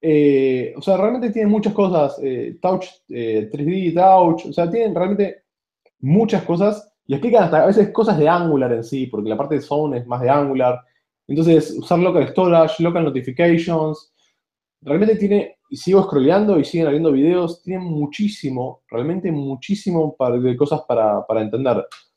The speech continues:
De hecho, hasta cómo funciona Netscript por abajo. Eh, y algo muy copado tiene también, y que le presta mucha atención, es el request tutorial. O sea, levantan issues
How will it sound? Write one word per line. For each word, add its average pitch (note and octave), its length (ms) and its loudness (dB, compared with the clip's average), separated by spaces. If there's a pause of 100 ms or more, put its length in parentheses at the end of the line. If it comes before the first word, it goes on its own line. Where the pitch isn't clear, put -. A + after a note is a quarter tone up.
De D3 140 4
hecho, - 200 4
hasta C3+ 380 0
cómo G#3+ 300 6
funciona E3+ 440 -2
Netscript E3+ 600 -4 (100)
por A#2 140 2
abajo. D3 500 2 (540)
Eh, C#3+ 380 4
y F#3+ 120 -4
algo C4+ 120 0
muy C4 160 0
copado B3 340 0
tiene G3+ 200 0
también, G3 400 -2
y C#3+ 100 -8
que D3 120 -2
le C#3+ 60 -2
presta E3+ 200 -6
mucha F#3+ 200 -2
atención, F3+ 600 -4
es D#3 480 -4 (160)
el C#3+ 160 0
request F#3 360 2
tutorial. A#2+ 500 0
O - 40 -20
sea, C3+ 400 0 (1200)
levantan G#3+ 560 4
issues A#3 600 -4